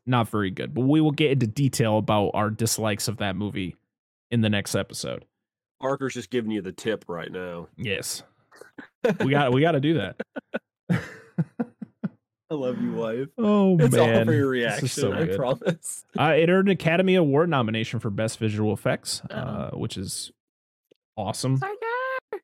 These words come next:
Speaker 1: They are
Speaker 2: Uh-oh.
Speaker 1: so
Speaker 2: Oh, your video has exploded, Parker.
Speaker 1: Did
Speaker 2: Oh,
Speaker 1: it?
Speaker 2: there it goes. We're good.
Speaker 1: Did it?
Speaker 2: Yeah,
Speaker 1: Oh,
Speaker 2: we're
Speaker 1: okay.
Speaker 2: good now.
Speaker 1: As long as my
Speaker 2: We're
Speaker 1: rec-,
Speaker 2: watching.
Speaker 1: as long as my side recording is fine,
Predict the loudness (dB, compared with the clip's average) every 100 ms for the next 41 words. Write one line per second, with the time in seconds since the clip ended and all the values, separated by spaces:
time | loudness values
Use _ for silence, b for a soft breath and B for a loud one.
0 | _ -2 0 2 4 4 2 -2 _ _
1 | _ _ _ _ _ _ _ 2 4 4
2 | 2 2 2 2 0 -8 -18 -8 -4 -2
3 | -2 -8 -10 -8 -4 0 2 2 0 -6
4 | -8 -6 0 0 0 _ -6 -4 -4 -6
5 | -8 -12 _ 0 4 4 4 4 6 6
6 | 4 4 4 6 6 4 4 4 4 4
7 | 2 2 4 4 4 2 2 2 2